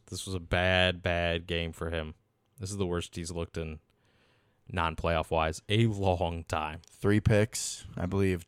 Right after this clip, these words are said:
Speaker 2: two in the red zone, first time in his career.
Speaker 1: Basically two at the goal line.
Speaker 2: You see him screaming at Lazard, expletive, expletive, expletive. Man, what about you? What about you, Aaron?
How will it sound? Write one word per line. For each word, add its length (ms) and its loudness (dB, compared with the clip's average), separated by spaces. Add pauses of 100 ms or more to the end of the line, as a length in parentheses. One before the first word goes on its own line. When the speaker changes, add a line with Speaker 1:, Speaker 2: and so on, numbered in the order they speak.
Speaker 2:
two 180 2
in 100 4
the 100 2
red 200 2
zone, 380 4 (160)
first 260 -2
time 200 2
in 80 0
his 100 -4
career. 460 0
Speaker 1:
Basically 400 2
two 140 0
at 80 -4
the 40 -16
goal 260 0
line. 280 -8 (100)
Speaker 2:
You 140 -2
see 220 -4
him 400 -4 (580)
screaming 720 -2
at 180 -4
Lazard, 680 -2 (520)
expletive, 560 -2
expletive, 560 -4
expletive. 600 -6 (1900)
Man, 160 0
what 100 0
about 220 2
you? 360 -4 (1120)
What 140 0
about 220 8
you, 220 6
Aaron? 360 -6